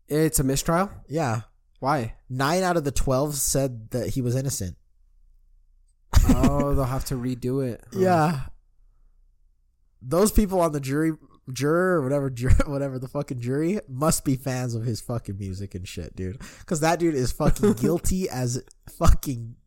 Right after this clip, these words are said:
Speaker 2: it comes.
Speaker 1: They had text of him being like, "Yeah, I did that shit." <laughs>
Speaker 2: How the fuck? You know what I mean?
Speaker 1: <laughs> I don't know,
Speaker 2: They need to do
Speaker 1: bro.
Speaker 2: a retrial, but with just nothing but old fucking people that don't even know who he is.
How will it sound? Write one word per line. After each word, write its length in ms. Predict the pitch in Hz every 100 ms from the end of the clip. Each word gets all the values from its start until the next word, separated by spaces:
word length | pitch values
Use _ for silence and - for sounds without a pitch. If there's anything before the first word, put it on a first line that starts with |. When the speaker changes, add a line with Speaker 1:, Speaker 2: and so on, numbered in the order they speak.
| _ -
Speaker 2:
it 300 | 208 139 170
comes. 540 | 143 123 101 110 - _ 165 180 -
Speaker 1:
They 160 | 294 285
had 260 | 247 208
text 340 | - 202 190 -
of 100 | 170 180
him 100 | 180
being 160 | 165
like, 220 | 151 117 113
"Yeah, 120 | 120
I 60 | 127
did 220 | 127 101
that 160 | 101 98
shit." 320 | 117 110 - -
<laughs> 100 | - 208 202 208 262 - _ _ _ _ _ _ -
Speaker 2:
How 120 | 285
the 100 | 381
fuck? 560 | - - 196 494 - - - - 302 - - 392 392 208
You 100 | 208
know 80 | 226
what 120 | 226
I 100 | 208
mean? 440 | 180 294 349 233 -
Speaker 1:
<laughs> 40 |
I 240 | 349 294 254
don't 300 | 226 202 170
know, 260 | 160 160
Speaker 2:
They 80 | 160
need 120 | 254
to 80 | -
do 140 | - 190
Speaker 1:
bro. 100 | 160
Speaker 2:
a 40 |
retrial, 580 | 143 175 - 196 208 214
but 160 | 170
with 160 | 151 170
just 200 | 170 156
nothing 300 | 143 156 175
but 120 | 165 -
old 220 | 123 123
fucking 320 | - 120 120
people 240 | 123 117 110
that 100 | 101
don't 160 | 117 117
even 220 | 110 101
know 160 | 107 117
who 180 | 120
he 140 | 107 98
is. 340 | 87 - -